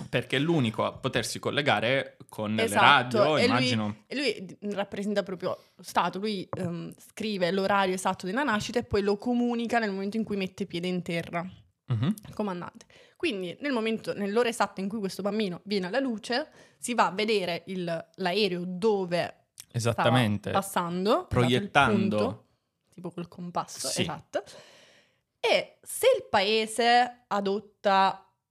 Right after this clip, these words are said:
Speaker 2: eh, lo ius soli, quindi tipo l'America, cioè, ehm,
Speaker 1: Sì.
Speaker 2: usa, Canada, la maggior parte degli stati dell'America
Speaker 1: Mhm.
Speaker 2: Latina, in quel caso il bambino prende anche la cittadinanza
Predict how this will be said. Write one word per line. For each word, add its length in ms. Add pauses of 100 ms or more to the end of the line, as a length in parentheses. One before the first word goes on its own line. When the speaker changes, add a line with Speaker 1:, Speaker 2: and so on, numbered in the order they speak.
(140)
Speaker 2:
eh, 320
lo 100
ius 380
soli, 480 (260)
quindi 360
tipo 300
l'America, 1200
cioè, 180
ehm, 400
Speaker 1:
Sì. 320 (640)
Speaker 2:
usa, 480
Canada, 680
la 140
maggior 260
parte 360
degli 160
stati 560
dell'America 400
Speaker 1:
Mhm. 60
Speaker 2:
Latina, 400 (380)
in 120
quel 220
caso 380
il 180
bambino 960
prende 460
anche 480
la 180
cittadinanza 1040